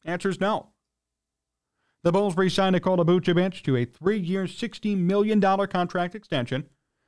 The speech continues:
which, candidly, is a great price for somebody with his production. Seventeen point six points per game, eleven boards, three assists.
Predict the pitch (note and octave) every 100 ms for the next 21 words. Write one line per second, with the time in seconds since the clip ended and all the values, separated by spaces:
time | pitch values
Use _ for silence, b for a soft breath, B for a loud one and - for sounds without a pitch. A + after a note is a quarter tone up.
0 | - F3 F3 - - - _ _ _ _
1 | - G#3 G#3+ F#3+ E3 D#3+ D#3 D3 - _
2 | _ _ _ _ - E3 D3 B2 C3+ E3
3 | F#3 - E3+ E3+ D3 D#3+ D3 D3 C3 D3
4 | D3 E3+ C3+ A#2+ C3 - F3 G#3 G3 F#3
5 | F3 D#3+ C3+ C#3+ - - B2+ - A#2+ E3
6 | F#3 F#3 b b b A#2 A#2 A#2 A#2 E3+
7 | G3 G#3 - C3 A2 - G3+ A3 - -